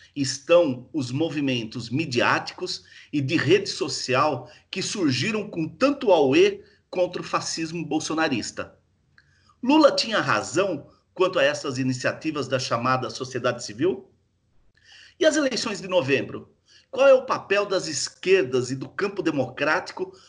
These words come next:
no combate a esta guinada à direita que o Brasil deu? Eleição nas capitais e o enfrentamento político com vistas a dois mil e vinte e dois. O que esperar?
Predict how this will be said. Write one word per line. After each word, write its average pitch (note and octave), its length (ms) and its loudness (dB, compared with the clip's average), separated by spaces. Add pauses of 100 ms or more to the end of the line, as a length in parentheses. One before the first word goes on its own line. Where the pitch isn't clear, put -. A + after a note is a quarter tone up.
(200)
no G#3+ 160 -2
combate D3+ 840 2 (180)
a D#3 100 0
esta E3+ 320 0
guinada D3+ 840 2
à - 20 2
direita C#3+ 760 -4 (140)
que - 100 -4
o D3+ 40 -2
Brasil C3 340 0
deu? G#2 420 -6 (1160)
Eleição F3+ 560 2
nas - 180 -4
capitais - 840 -4 (220)
e F#3+ 120 -8
o G3 80 -4
enfrentamento F#3 720 -2
político F3 760 -4
com E3+ 200 -4
vistas D#3+ 440 -4
a E3 60 4
dois D3+ 240 0
mil D#3 140 2
e - 20 2
vinte D3 220 -2
e D3 40 0
dois. A2 540 -2 (240)
O - 80 -16
que - 80 -4
esperar? - 640 0